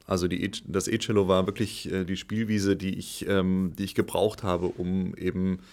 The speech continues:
mit Cellotechnik, äh, ein völlig anderes Instrumentarium zu bedienen und, und ein, ein, einen völlig anderen Klangkosmos irgendwie für mich zu entdecken. Und, und das hat natürlich auch wieder Rückkopplungen aufs normale Cello gehabt, ne? Ich meine, sowas ist ja im-, nie eine Einbahnstraße.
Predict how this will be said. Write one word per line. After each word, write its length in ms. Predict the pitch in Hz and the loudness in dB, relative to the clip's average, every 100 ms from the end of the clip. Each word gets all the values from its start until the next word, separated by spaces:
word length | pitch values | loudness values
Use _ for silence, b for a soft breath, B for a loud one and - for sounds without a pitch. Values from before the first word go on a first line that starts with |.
| b | b
mit 200 | - 101 | -2 0
Cellotechnik, 800 | - 98 110 123 - 107 - - _ - 359 _ - | 2 2 2 0 0 -2 -4 -18 _ -16 -16 _ -20
äh, 40 | - 120 117 _ b b b b b | -18 -16 -18 _ b b b b b
ein 340 | - 104 101 95 | 0 2 2 -2
völlig 500 | - 107 113 - - | 2 4 4 0 -8
anderes 380 | 107 107 107 | -2 0 0
Instrumentarium 640 | 107 - 104 95 95 107 101 | -2 -2 -4 -2 -2 0 -2
zu 120 | 95 | -4
bedienen 360 | 92 98 107 92 | -4 0 0 0
und, 180 | 90 | -2
und 300 | - 92 - | -4 -6 -6
ein, 260 | - 85 82 | -6 -8 -8
ein, 440 | 78 78 - - - B B B B B B - | -8 -8 -8 -10 -12 B B B B B B -18
einen 180 | - - | -14 -10
völlig 380 | - 85 90 - | -2 -2 -2 -4
anderen 260 | 92 92 | -2 -2
Klangkosmos 600 | - 92 101 98 - 87 | -2 -4 -2 -4 -4 -4
irgendwie 320 | 87 85 90 82 | -6 -6 -4 -4
für 140 | 92 | -6
mich 160 | 90 - | -6 -6
zu 120 | - | -10
entdecken. 500 | 82 - - - 101 _ _ - | -8 -8 -8 -12 -14 _ _ -16
Und, 440 | - - 87 - - | -14 -8 -8 -8 -4
und 200 | 95 101 | 2 4
das 160 | 101 | 6
hat 160 | 113 113 | 4 4
natürlich 400 | 101 113 110 - | 4 4 4 2
auch 200 | 104 107 | -2 4
wieder 220 | 110 104 | 8 8
Rückkopplungen 520 | 107 113 110 113 104 | 8 4 4 4 4
aufs 500 | 95 101 - - - | 4 2 0 -4 -4
normale 340 | 101 95 107 170 | 0 2 4 4
Cello 220 | - 87 | 2 0
gehabt, 220 | 80 - | 0 -2
ne? 100 | 107 | -2
Ich 80 | 110 | 0
meine, 220 | 95 98 | 0 0
sowas 300 | 92 92 92 | 0 -2 -2
ist 100 | 90 | -2
ja 120 | - | -4
im-, 400 | - - 98 92 | -4 -4 -4 -4
nie 260 | 80 104 117 | -2 0 2
eine 180 | 87 90 | 0 -2
Einbahnstraße. 840 | 92 92 92 - - - - - | -4 -4 -6 -8 -10 -10 -10 -10